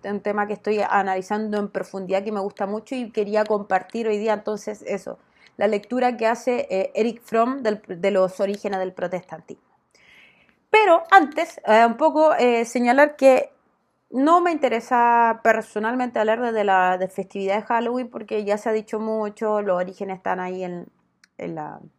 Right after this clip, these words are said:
en internet. Eh, es un fenómeno bastante interesante porque la gente hoy en día ni para eso sigue patrones. Mucha gente celebra noche treinta y no hoy día treinta y uno, siendo que aquí en Chile mañana es feriado, entonces como...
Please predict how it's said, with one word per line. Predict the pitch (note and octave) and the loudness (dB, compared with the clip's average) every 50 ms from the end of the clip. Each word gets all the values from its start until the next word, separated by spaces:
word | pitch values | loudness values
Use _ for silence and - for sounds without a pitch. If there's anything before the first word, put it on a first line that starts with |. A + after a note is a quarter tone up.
| _ _ _ _ _ _ _ _ _ _ _ _ _ _ _ _ _ _ _ _ | _ _ _ _ _ _ _ _ _ _ _ _ _ _ _ _ _ _ _ _
en | - F3 F3+ | -10 -8 -8
internet. | F3+ F3+ F3+ F3+ F3+ - F#3+ G3+ G#3+ G3+ F#3+ F#3+ - _ _ _ _ _ _ _ _ _ _ _ _ | -8 -6 -6 -6 -6 -4 -4 -4 -2 -4 -4 -6 -10 _ _ _ _ _ _ _ _ _ _ _ _
Eh, | - - F#3 F3+ F3+ F3+ | -2 2 2 2 4 2
es | F3+ G3+ - | 0 -2 -4
un | G#3+ F#3+ | -6 -4
fenómeno | - G3 G3 G3 G3 F#3+ | -2 -2 -2 0 -2 0
bastante | F3+ F#3 F#3 G#3 G3+ F#3+ G3+ | -2 0 0 -2 -2 -2 -2
interesante | G3 F#3 F#3 E3+ E3+ F3 - G#3 G3+ F3+ G3 G3 | -4 -4 -4 -4 -4 0 0 0 0 0 -2 -4
porque | F#3+ G3 F#3 F3+ - F3 F3+ F3+ F3 D#3 - - | -4 -4 -6 -6 -4 -2 0 0 0 -2 -6 -8
la | - F#3+ F#3 | -8 -8 -8
gente | F3+ - G3+ G3 G3+ - G#3 - - _ _ _ - | -4 -4 -4 -4 -2 -6 -6 -6 -8 _ _ _ 0
hoy | F#3+ F#3+ G3+ G3+ | 2 2 2 0
en | F#3+ G3 | -2 0
día | G3 G3+ G3 | 0 0 0
ni | G3+ G3 | 0 -2
para | F#3 G3+ G3 F#3 F3 | 0 2 2 2 2
eso | F3+ F#3 G3+ G3+ | 0 -2 -6 -12
sigue | - - G3+ G3 F#3+ F#3+ | -10 -10 -6 -6 -4 -2
patrones. | G3 F#3+ F#3+ F#3+ F#3 E3+ F3+ G#3+ A3+ _ _ _ _ _ _ _ _ _ _ _ _ _ _ _ | -2 -2 0 -2 -2 -2 -4 -10 -12 _ _ _ _ _ _ _ _ _ _ _ _ _ _ _
Mucha | - A3+ A3+ A3+ C4 A#3 | -8 -8 -2 -2 0 0
gente | A#3 A3+ A3+ | 0 -4 -4
celebra | - A#3+ G#3+ G3+ G3 G3+ G3+ | -6 -4 -2 -2 2 2 2
noche | G3+ G#3+ G#3+ G#3 - G#3 | 2 0 -4 -4 -6 -6
treinta | G#3 - G#3 A3 A3+ G#3+ A3 | -4 -2 -4 -4 -2 -4 -4
y | G#3 | -4
no | G#3 G3+ | -2 -4
hoy | G3+ G3+ | -4 -2
día | G#3 G3+ | -2 -4
treinta | G3+ G3+ G3 F#3+ F#3 G3 F#3+ | -4 -4 -8 -6 -4 -4 -2
y | G3 | -2
uno, | G#3 G#3+ G#3+ | -2 -4 -6
siendo | G#3+ - G#3 G3+ G3 | -8 -8 -6 -6 -4
que | F#3+ F#3+ | -4 -4
aquí | F3+ F#3+ | -6 -6
en | F#3 F#3 | -8 -10
Chile | - - G3+ G3 | -8 -8 -6 -6
mañana | F#3 F3+ F3+ F#3 F#3 F#3 | -6 -6 -8 -6 -8 -8
es | F#3 | -8
feriado, | - - F#3+ G3 G#3 G#3 G3+ G3 G3 | -6 -6 -4 0 2 2 2 2 0
entonces | F#3+ - F#3+ F#3 F3+ - F#3 - | -2 -8 -12 -12 -12 -14 -16 -14
como... | _ - F#3+ - - - _ | _ -16 -16 -16 -18 -20 _